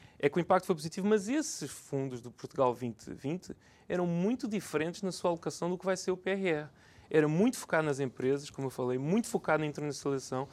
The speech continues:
e neste caso não é, não é isso. Portanto, este realmente parece o P R R, de certo modo, investir mais no mesmo. Eu dou o exemplo, eu dei um exemplo aos meus alunos, às vezes que é, nós temos um carro que já está, é um calhambeque, já não funciona bem. E a solução para um calhambeque não é meter mais gasolina,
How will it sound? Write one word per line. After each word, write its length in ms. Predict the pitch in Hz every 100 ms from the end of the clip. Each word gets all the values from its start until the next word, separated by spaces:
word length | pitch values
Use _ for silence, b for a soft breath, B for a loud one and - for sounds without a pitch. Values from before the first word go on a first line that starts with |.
| b b b
e 80 | -
neste 300 | 160 214 -
caso 280 | 190 196 208
não 220 | 233 233
é, 220 | 214 240 -
não 180 | 196 202
é 80 | 214
isso. 200 | 185 -
Portanto, 260 | - 156 -
este 300 | 202 233 -
realmente 400 | 226 208 180 185 -
parece 280 | 165 156
o 20 | -
P 140 | 156
R 240 | 147 135
R, 80 | 139
de 80 | -
certo 200 | 139 135
modo, 240 | 143 165 b b b
investir 280 | 185 - 196
mais 240 | 185 254 233
no 80 |
mesmo. 380 | 190 147 170 208 b b b b
Eu 80 | 160
dou 140 | 208
o 20 |
exemplo, 400 | 202 175 196 196
eu 140 | 160 147
dei 100 | 160
um 60 | 156
exemplo 320 | 139 151 143
aos 80 | 139
meus 160 | 143
alunos, 380 | 143 147 147 - B B
às 60 |
vezes 180 | 151 147
que 100 | 170
é, 100 | 139
nós 160 | 147 156
temos 220 | 196 175
um 80 | 170
carro 280 | 175 180
que 80 | -
já 100 | 165
está, 260 | 160 170 156
é 80 | 160
um 80 |
calhambeque, 500 | 151 170 156 139 123
já 100 | -
não 120 | 147 143
funciona 400 | 151 - 147 139
bem. 200 | 131 113 b b b b b b b -
E 120 | 220
a 40 |
solução 440 | - 233 - 165 147
para 120 | 165
um 100 | 156
calhambeque 640 | - 151 147 139 147 -
não 200 | 202 208
é 60 | 208
meter 200 | 208 214
mais 200 | 208 208
gasolina, 520 | 214 214 208 190